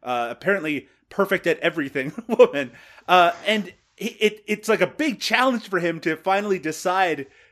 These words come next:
to be with her instead. But it's just like, it doesn't seem like enough of a conflict, because it's really just a, a, for him, a choice between being a complete fucking asshole and being, like, even the barest minimum decent <laughs> person. <laughs>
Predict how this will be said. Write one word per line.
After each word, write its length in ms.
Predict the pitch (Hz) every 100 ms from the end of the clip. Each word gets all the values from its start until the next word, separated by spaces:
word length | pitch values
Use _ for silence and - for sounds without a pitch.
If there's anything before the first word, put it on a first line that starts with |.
| _
to 180 | - 170
be 160 | 156 185
with 160 | 170
her 180 | 175 180
instead. 460 | 147 - 190 170 170 _ _ _
But 140 | 196 185
it's 160 | 180
just 180 | 233 208
like, 100 | 190
it 120 | 151
doesn't 260 | 226 226 202
seem 340 | - 196 202 185
like 180 | 143 131
enough 520 | 131 131 127 135 143
of 100 | 131
a 40 |
conflict, 440 | 131 127 135 170 165
because 340 | 143 143 120 - - _
it's 200 | 165 117
really 220 | 147 185 165
just 180 | 160 151
a, 80 | - -
a, 300 | 127 - 117
for 100 | 147
him, 120 | 147
a 60 | 135
choice 340 | - 165 - -
between 380 | 143 - 151 123 - _
being 220 | 113 156 143
a 60 |
complete 580 | - 139 - - 151 151
fucking 360 | _ 147 139 131
asshole 560 | 120 139 147 139 151 - -
and 180 | 143 143
being, 300 | 143 139 131 _ _ _
like, 240 | 185 170 -
even 260 | 208 190 170
the 180 | 143 120 _ 220
barest 400 | 208 208 190 160
minimum 440 | 151 147 143 117
decent 360 | 113 120 117 -
<laughs> 80 |
person. 400 | 208 - - - _ _ -
<laughs> 120 | 285